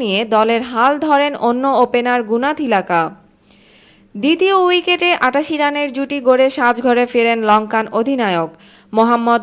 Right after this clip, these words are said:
নওয়াজের শিকারে পরিণত হওয়ার আগে তেপ্পান্ন বলে ছত্রিশ রান করেন থিরিমান্নে। এরপর অ্যাঞ্জেলো পেরেরার সঙ্গে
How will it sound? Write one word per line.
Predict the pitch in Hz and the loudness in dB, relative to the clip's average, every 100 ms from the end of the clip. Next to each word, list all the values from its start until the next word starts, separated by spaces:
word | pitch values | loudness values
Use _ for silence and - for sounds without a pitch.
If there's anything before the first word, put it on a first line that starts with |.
| 214 | 0
নওয়াজের | 220 226 220 226 226 | 0 0 0 -2 -4
শিকারে | 240 233 226 220 | -4 -2 -2 0
পরিণত | 233 240 262 269 294 | 0 0 -2 -2 0
হওয়ার | 285 269 269 262 | 4 4 2 0
আগে | 277 226 269 - - - | 0 0 -2 -4 -8 2
তেপ্পান্ন | 262 262 330 349 359 339 | 2 2 -2 0 2 2
বলে | 330 339 339 | 2 0 0
ছত্রিশ | 330 320 330 320 294 | -2 -2 -6 -4 -2
রান | 285 285 | -2 0
করেন | 277 269 277 269 | 0 0 -2 -6
থিরিমান্নে। | 320 311 277 214 185 170 156 - _ _ - - _ - 233 | -4 -2 -2 -2 -2 -6 -8 -12 _ _ -20 -20 _ 0 0
এরপর | 233 254 254 | 4 2 2
অ্যাঞ্জেলো | 220 233 240 254 262 247 | 0 -2 0 0 0 0
পেরেরার | 240 247 247 247 247 | 0 0 0 -2 -2
সঙ্গে | 247 240 | -4 -2